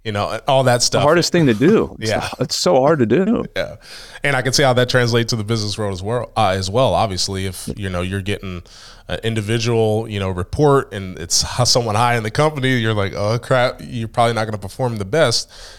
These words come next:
Speaker 1: as long as you're like, "Well, I've, I've done this job every day. Like, <laughs> there's no reason,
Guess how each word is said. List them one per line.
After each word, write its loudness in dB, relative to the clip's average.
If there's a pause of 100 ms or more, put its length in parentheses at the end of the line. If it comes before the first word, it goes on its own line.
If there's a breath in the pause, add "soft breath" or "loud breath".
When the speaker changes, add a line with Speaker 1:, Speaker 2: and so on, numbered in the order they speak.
(140 loud breath)
Speaker 1:
as -4
long 0
as -4
you're 0
like, -2
"Well, 4
I've, 0
I've -4
done 0
this -4
job -2 (100)
every -8
day. -8 (180)
Like, -8
<laughs> -10
there's -2
no 4
reason, 0